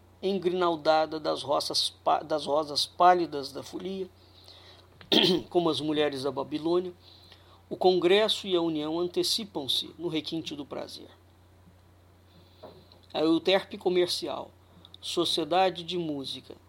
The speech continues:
transforma-se em zoavos, e ano por ano, o carnaval adianta-se nas suas jornadas ruidosas. Entretanto, o Congresso, durante o seu reinado,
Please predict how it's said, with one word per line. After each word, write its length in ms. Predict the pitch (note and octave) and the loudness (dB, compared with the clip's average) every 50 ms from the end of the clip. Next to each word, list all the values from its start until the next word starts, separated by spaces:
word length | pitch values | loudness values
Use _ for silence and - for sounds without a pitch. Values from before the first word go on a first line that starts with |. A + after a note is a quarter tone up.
| _ _ - - - - - - | _ _ -20 -20 -20 -20 -20 -6
transforma-se 840 | - E3+ F3+ F3+ F3+ - - F#3+ F#3 E3+ F3 E3+ D#3 - - - | 0 2 2 2 2 2 4 4 4 4 2 -2 -4 -4 -4 -4
em 100 | F3 E3+ | -4 -4
zoavos, 800 | D#3 C#3+ D3+ D3+ D3+ - - - - - - - - - - - - - _ _ - - _ _ _ - - | -4 -4 -4 -2 -2 -4 -4 -8 -12 -14 -12 -10 -10 -10 -12 -14 -20 -20 _ _ -20 -20 _ _ _ -20 -16
e 160 | C#3+ C#3+ D#3+ | -4 2 4
ano 260 | F3 G3 G3 G3 G3 | 4 4 4 2 0
por 220 | F3+ - G3+ F#3+ E3+ | -2 -4 -4 -4 -4
ano, 300 | C#3 C3+ C3 - - - _ _ - - - - _ _ | -4 -6 -10 -14 -18 -20 _ _ -20 -20 -20 -20 _ _
o 120 | - F3 | -12 -4
carnaval 640 | - - E3 D#3 D#3+ D#3+ D3+ C3+ C#3+ D3+ D#3 D#3+ D#3+ | 0 0 0 0 0 -2 -2 0 0 0 0 0 0
adianta-se 760 | D#3+ C#3+ C3 C3+ D3+ E3 F3+ F3 F3 D3+ C3 - - - - - - - - _ _ _ _ - | -2 -4 -4 -4 -2 0 0 -2 -2 -6 -8 -8 -10 -10 -14 -18 -20 -20 -20 _ _ _ _ -8
nas 180 | D3 D#3 D3 | -4 -2 -2
suas 240 | - - F3 D#3+ C#3 | 0 0 0 -2 -2
jornadas 680 | B2+ D#3 D3 C#3 C3 - D#3 D#3 D3+ C#3 C#3+ C#3 - | -2 -4 -4 -4 -4 -4 -4 -4 -4 -4 -8 -12 -12
ruidosas. 840 | - - D3+ D3+ C#3+ - - - - - - - - - - - - - _ - _ - _ _ - - - - | -10 -8 -8 -8 -8 -8 -10 -10 -12 -12 -10 -8 -6 -6 -6 -8 -10 -14 _ -20 _ -20 _ _ -20 -18 -10 -8
Entretanto, 680 | G3 G3 A#3 A3 G#3+ - F#3+ F3 E3+ - - - - - _ _ _ _ _ - - - - - - - _ | -2 2 2 2 4 6 4 4 4 2 -6 -16 -20 -20 _ _ _ _ _ -20 -20 -20 -20 -20 -20 -20 _
o 60 | - | -8
Congresso, 640 | - - F3+ F3 D#3+ E3 F3 F#3+ G#3 G#3+ F#3+ - G#3 | 2 4 4 6 6 6 6 6 6 4 4 0 -4
durante 400 | F3 E3 E3 D#3+ D#3 D3 C#3+ - | -4 -2 -2 -2 -2 -4 -6 -6
o 40 | C#3+ | -6
seu 140 | - D3+ D3 | -6 -4 -4
reinado, 540 | C#3 D3+ E3 F3 E3+ E3+ E3+ E3+ E3+ - | -2 -2 -2 -2 -2 -4 -6 -8 -10 -12